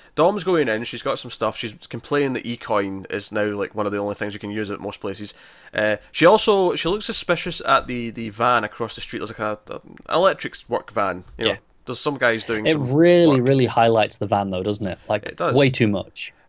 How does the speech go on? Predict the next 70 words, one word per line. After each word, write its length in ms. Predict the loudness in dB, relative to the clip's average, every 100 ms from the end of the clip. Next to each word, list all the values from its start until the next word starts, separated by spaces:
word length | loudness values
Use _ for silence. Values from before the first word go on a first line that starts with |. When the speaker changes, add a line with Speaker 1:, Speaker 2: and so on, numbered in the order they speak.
| -8
Speaker 1:
Uh, 580 | -2 0 0 0 -2 -4 -4
I'm 120 | 0
not 100 | 2
sure 140 | 4
what 80 | 2
you 60 | 0
read 140 | 0
into 240 | 0 -2 0
that 220 | 2 2
at 100 | -2 -2
this 160 | -2
point, 400 | -4 -4 -4 -4 _ _ _ _ _ _ _ -8
in 120 | -8
particular. 500 | -8 -14 -14 -2 4
Speaker 2:
No, 120 | 4 4
it 80 | 0
was 120 | 2
like 140 | 4
a, 240 | 4 2 -4 _ _ _ _ _
I 40 |
can't 120 | _ -16
remember 180 | -12 -8
the 60 |
name 160 | -6 -4
of 60 |
the 60 | -4
company. 420 | 0 0 0 -4
I 60 | -2
was 100 | -4
trying 160 | 0 0
to 40 |
think 140 | 2 0
if 60 |
it 80 | -4
had 200 | -4 -4
anything. 160 | -6 -10 _ _ _ -10
Speaker 1:
Uh, 300 | -4 0 -2 -2
I, 300 | 0 4 6
I 20 | 6
think 160 | 2
it 60 | 2
may 100 | 0
just 220 | -2 -2
be, 160 | 0 2
like, 240 | 2 0
she's 160 | -4 -4
suspicious 440 | -4 -6 -6 -8
the 80 | -2
Dark 280 | 0 0 2
Army's 320 | 0 0 -2
watching. 480 | -2 -2 -4 -8 -10 -6
Maybe 160 | -2
they've 100 | -2
found 240 | 0 -2 -2
the 40 |
safe 160 | 4 6
Speaker 2:
Yeah, 200 | 6 4
Speaker 1:
house 260 | 4 0 4
Speaker 2:
yeah. 120 | 4
I 80 | 6
Speaker 1:
kind 100 | 4
Speaker 2:
mean, 140 | 2
Speaker 1:
of 80 | 2
thing. 80 | 4
Speaker 2:
white 180 | 4 4
van 400 | 0 0 0 -6
is 100 | -8
kind 160 | -4 -4
of 60 |
very, 500 | 2 2 2 -2 -6